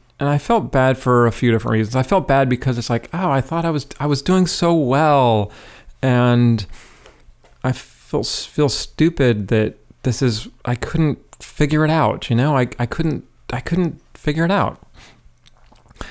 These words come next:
Um, but I did talk to my accountability partner that morning. I talked to my girlfriend.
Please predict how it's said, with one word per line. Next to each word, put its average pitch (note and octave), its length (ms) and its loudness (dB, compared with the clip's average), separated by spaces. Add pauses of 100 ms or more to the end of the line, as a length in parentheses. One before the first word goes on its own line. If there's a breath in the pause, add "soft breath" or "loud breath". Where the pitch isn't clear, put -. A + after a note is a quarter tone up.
(340 loud breath)
Um, C#3 460 4
but C#3 140 4
I C3 140 4
did D#3+ 360 2
talk C#3+ 280 2
to - 80 0
my G#2+ 160 2
accountability A#2 580 2
partner B2+ 500 0
that A2+ 280 -2
morning. C#3 440 2
I G2+ 100 2
talked A#2 260 -2
to G#2+ 40 -2
my G2 120 2
girlfriend. C3+ 640 0